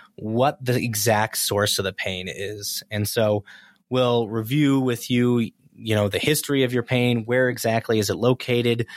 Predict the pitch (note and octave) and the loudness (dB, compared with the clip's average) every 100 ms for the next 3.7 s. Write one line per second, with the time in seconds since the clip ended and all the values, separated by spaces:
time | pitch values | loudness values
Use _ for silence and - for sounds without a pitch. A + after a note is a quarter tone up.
0 | - - - - A2 G2 G2 A2 C3+ A#2 | -18 -20 -14 -4 0 0 0 0 0 2
1 | A#2 A2+ - - B2 C3+ B2+ C3 B2+ B2+ | 2 2 -2 -2 0 2 2 2 2 0
2 | - G#2+ G#2+ B2 A2 B2 B2+ F#2+ - _ | 0 0 0 0 0 -2 -2 -4 -8 _
3 | _ _ - A2 G2+ G2 | _ _ -4 0 2 0